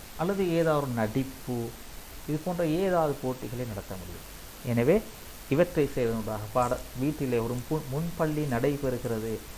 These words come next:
எனவே முன்பள்ளி இல்லை என்ற கவலை உங்களுக்கு இல்லாமல் போய்விடும். நான்காவது மிக குறிப்பான ஒரு விடயம்தான், வீட்டின் வேலைகளை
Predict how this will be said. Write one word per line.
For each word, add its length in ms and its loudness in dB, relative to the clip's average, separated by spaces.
எனவே 300 2
முன்பள்ளி 460 0
இல்லை 240 2
என்ற 180 0
கவலை 340 4
உங்களுக்கு 440 -2
இல்லாமல் 400 -2
போய்விடும். 380 -4
நான்காவது 560 4
மிக 220 2
குறிப்பான 460 2
ஒரு 120 0
விடயம்தான், 680 0
வீட்டின் 680 0
வேலைகளை 760 4